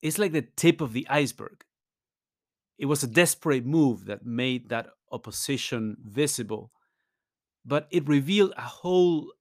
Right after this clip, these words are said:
underworld of constant machination against God's kingdom. And notice how this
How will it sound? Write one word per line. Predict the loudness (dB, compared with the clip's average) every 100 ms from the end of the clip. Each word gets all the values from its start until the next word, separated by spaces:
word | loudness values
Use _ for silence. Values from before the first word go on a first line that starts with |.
| _ _
underworld | 0 2 2 0 -2 -2 -6
of | -12 -14 -2
constant | 0 0 0 -6 -4
machination | -6 -4 -2 0 -2 -6 -14 -18 -18
against | -14 -10 -8 -10 -16 -16
God's | -10 -8 -10
kingdom. | -6 -2 -2 -4 -12 _ _ _ _ _ _ _ _ _ _ _ _ _ _ _ _ _ _
And | 0 2
notice | 4 2 0
how | 0 0
this | 0 -2